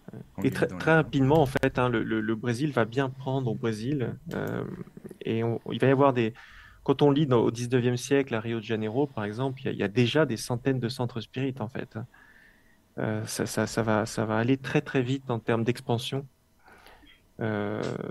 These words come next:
Speaker 2: voilà, sur, sur les grandes villes, hein. Et, hum, voilà, c'est déjà, c'est déjà, euh, le, le spiritisme au Brésil est, est, est, est peut-être qu'à l'époque, en mille neuf cent vingt-sept, il est peut-être déjà pratiquement plus important que,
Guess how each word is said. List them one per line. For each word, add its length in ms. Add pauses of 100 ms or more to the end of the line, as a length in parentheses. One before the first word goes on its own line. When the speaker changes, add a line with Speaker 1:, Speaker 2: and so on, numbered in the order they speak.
(960)
Speaker 2:
voilà, 240
sur, 240
sur 140
les 100
grandes 240
villes, 240
hein. 160 (1300)
Et, 440
hum, 360 (760)
voilà, 160
c'est 100
déjà, 320
c'est 140
déjà, 480
euh, 260 (1160)
le, 140
le 120
spiritisme 480
au 60
Brésil 400
est, 60
est, 260
est, 360
est 220 (280)
peut-être 300
qu'à 120
l'époque, 400
en 80
mille 160
neuf 100
cent 140
vingt-sept, 480
il 80
est 60
peut-être 380
déjà 300
pratiquement 500
plus 280
important 580
que, 380